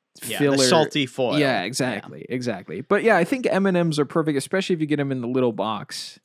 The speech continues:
Speaker 2: you know, 'cause then you can one hand it and just, like,
Speaker 1: Yeah.
Speaker 2: you know, guzzle M and M's.
Speaker 1: I, yeah, I actually love those little, i-, speaking of the, the party snack packs, um, I love the little bags of M and M's too.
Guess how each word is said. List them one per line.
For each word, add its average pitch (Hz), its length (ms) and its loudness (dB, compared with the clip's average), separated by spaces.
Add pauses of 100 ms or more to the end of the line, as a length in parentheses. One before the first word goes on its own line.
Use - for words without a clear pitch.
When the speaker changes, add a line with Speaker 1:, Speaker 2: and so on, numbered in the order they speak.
(120)
Speaker 2:
you 120 100 -6
know, 117 100 -2
'cause 131 140 -6
then 165 140 2
you 156 80 0
can 131 180 -4
one 123 160 -2
hand 123 340 -4
it 131 300 -2
and 117 220 -6
just, 113 240 -6
like, 101 220 -10 (100)
Speaker 1:
Yeah. 95 240 -10
Speaker 2:
you 113 80 -6
know, 98 320 -10
guzzle 120 500 -2 (160)
M 127 160 -6
and 123 80 -6
M's. 120 380 -8 (120)
Speaker 1:
I, 165 140 4 (320)
yeah, 214 260 6
I 165 180 6
actually 247 340 4
love 202 260 2
those 170 220 2
little, 151 520 2
i-, 151 220 -2
speaking 147 380 0
of 123 140 -4
the, 123 260 -2
the 135 160 -2
party 131 280 -2
snack 127 360 -8
packs, 101 480 -6
um, 127 360 -2 (240)
I 165 80 2
love 208 180 4
the 233 100 4
little 247 200 2
bags 120 480 2
of 117 200 -6
M 110 120 -4
and 107 100 -10
M's - 260 -14
too. 165 200 -6